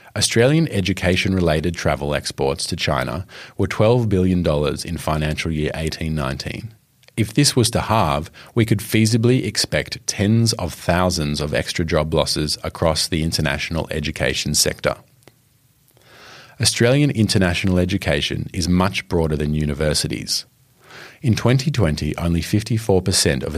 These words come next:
international students were enrolled in higher education. The remaining forty-six percent were spread across vocational education, English language courses,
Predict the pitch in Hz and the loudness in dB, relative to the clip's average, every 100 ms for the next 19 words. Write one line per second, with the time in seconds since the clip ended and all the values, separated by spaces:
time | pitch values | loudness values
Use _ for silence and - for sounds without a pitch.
0 | - 98 90 92 85 - 90 87 - 78 | -4 -4 0 0 0 0 0 0 -2 -2
1 | 71 82 - 82 82 82 80 80 80 78 | -4 -6 0 0 0 2 2 2 0 -2
2 | 80 78 78 87 76 78 76 73 - - | 0 0 0 -4 -6 -4 -2 -2 -6 -10
3 | - _ - - - - 101 98 95 110 | -20 _ -20 -20 -12 -2 2 4 4 4
4 | 113 113 110 113 127 - 110 - 113 - | 2 0 0 2 2 0 0 -2 0 0
5 | 71 73 - 92 85 - 92 92 - 80 | -2 -4 -4 -2 -2 2 2 2 0 -2
6 | - 85 85 92 92 104 101 98 98 - | 0 -4 -2 -2 0 0 0 0 -2 -2
7 | 101 101 110 123 127 - - - - _ | -2 0 -2 -4 -6 -14 -20 -20 -20 _
8 | - 120 117 110 98 92 90 90 - 90 | -4 0 2 2 2 2 2 -2 -2 -2
9 | 82 92 90 - | 0 -2 -4 -6